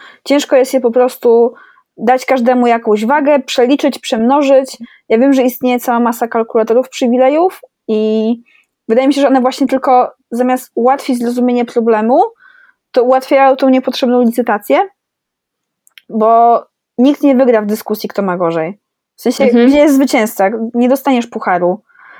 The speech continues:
Speaker 1: Nie dostanie-, <laughs> jakby, nie dostaniesz plakietki: "Dziękuję, masz gorzej", ani "Dziękuję, masz lepiej". Tylko, no, wiadomo, jest to po prostu płonne, ale łatwo jest się do tego zapalić i łatwo jest czuć, y, duchowo czy, nie wiem, intelektualnie jakieś poczucie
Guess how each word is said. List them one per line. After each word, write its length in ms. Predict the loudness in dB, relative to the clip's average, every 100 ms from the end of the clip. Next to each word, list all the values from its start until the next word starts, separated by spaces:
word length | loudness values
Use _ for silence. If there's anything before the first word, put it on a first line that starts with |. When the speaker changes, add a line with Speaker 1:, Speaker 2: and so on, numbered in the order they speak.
| -20 _ _ -20
Speaker 1:
Nie 240 | -12 -4 0
dostanie-, 460 | 0 -2 -4 -2 0
<laughs> 60 |
jakby, 280 | 0 -2 -4 -6 -20 -14 -4
nie 100 | -2
dostaniesz 380 | -2 0 0 0
plakietki: 680 | -2 0 -2 -2 -2 -2 -2 -12 -6
"Dziękuję, 400 | -2 0 2 2
masz 180 | 2 0
gorzej", 440 | -2 0 0 0 0
ani 240 | -2 0
"Dziękuję, 360 | 0 0 0 0
masz 200 | -2 -2
lepiej". 440 | -2 0 -2 -2 -4
Tylko, 720 | -4 0 0 2 2 0 -4 -10 -18 -14 -4
no, 200 | -4 0
wiadomo, 340 | 0 2 2
jest 140 | 0 -2
to 80 |
po 100 | -4
prostu 300 | -2 -2 -4
płonne, 400 | -4 0 2 2
ale 160 | 2 2
łatwo 260 | 0 0 -2
jest 120 | 0
się 120 | -4
do 40 |
tego 160 | -2 -2
zapalić 560 | -2 0 0 -2 -6 -4
i 80 |
łatwo 320 | -2 -2 -2 0
jest 280 | 2 0
czuć, 400 | -2 -4 -4 -10 -6 -2 0 -2
y, 20 | -4 _ _ _ _ _ -4
duchowo 440 | -2 0 0 -2
czy, 440 | 0 2 2 2 -2
nie 100 | -2
wiem, 180 | -2 -2
intelektualnie 800 | -4 -2 -4 -4 -2 0 0 -2
jakieś 320 | -4 -8 -8
poczucie 760 | -8 -6 -6 -2 0 2 0